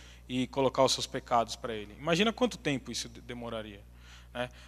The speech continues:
Lá, na hora que eu tava lendo, lá fala, tem toda um, um, a maior densidade demográfica seria em Israel,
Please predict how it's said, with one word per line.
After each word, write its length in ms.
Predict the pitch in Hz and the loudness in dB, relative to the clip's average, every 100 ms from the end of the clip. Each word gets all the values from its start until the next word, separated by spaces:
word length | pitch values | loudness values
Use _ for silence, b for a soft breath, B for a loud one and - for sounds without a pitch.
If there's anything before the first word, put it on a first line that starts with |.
| - | -10
Lá, 340 | 117 131 170 151 | 12 12 12 12
na 100 | 143 | 10
hora 140 | 147 | 10
que 80 | 165 | 10
eu 40 | |
tava 220 | 165 156 139 | 12 12 12
lendo, 260 | 139 151 | 12 10
lá 200 | 127 160 | 12 12
fala, 360 | 165 139 151 143 | 12 12 12 12
tem 160 | 139 | 8
toda 240 | 123 165 185 | 2 6 8
um, 240 | 175 147 | 8 6
um, 540 | 117 107 113 123 110 104 104 - | 0 -10 -12 -10 -10 -12 -16 -18
a 60 | 120 | -2
maior 320 | 131 135 151 | 6 10 10
densidade 440 | 147 - 143 143 135 | 10 6 10 10 10
demográfica 840 | 139 131 117 120 143 147 - 131 | 4 2 4 10 12 12 8 -2
seria 440 | - 139 127 139 | 0 2 4 4
em 60 | 131 | 2
Israel, 1040 | 123 - 110 104 113 139 156 156 139 117 | -2 -2 -2 0 4 8 12 12 12 12